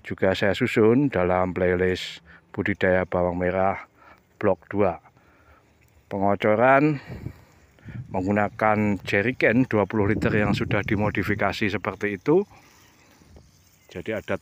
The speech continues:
tuasnya yang bisa ditarik memakai rem sepeda.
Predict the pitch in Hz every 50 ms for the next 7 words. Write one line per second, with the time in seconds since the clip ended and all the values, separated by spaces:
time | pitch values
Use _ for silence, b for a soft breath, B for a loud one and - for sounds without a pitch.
0 | _ _ - 123 110 110 110 101 - - 120 107 104 110 139 151 B B B B
1 | B B B B B B B _ b b b b b b b b b b b b
2 | b b b _ _ _ _ - - 95 92 92 95 98 101 101 101 101 101 98
3 | 92 - - - 92 - - 104 98 95 95 98 95 B B B B B - -
4 | 98 - - 101 101 95 101 107 B B B B B B B B B B B B
5 | B B B B B B B B _ _ _ _ _ _ _ _ 101 98 98 95
6 | 95 95 - - 98 98 98 98 95 98 95 95 95 92 90 87 B B B B
7 | B B B B B _ - 160 107 104 101 101 104 98 95 92 90 - - 104
8 | - 107 95 - - 107 98 110 139 -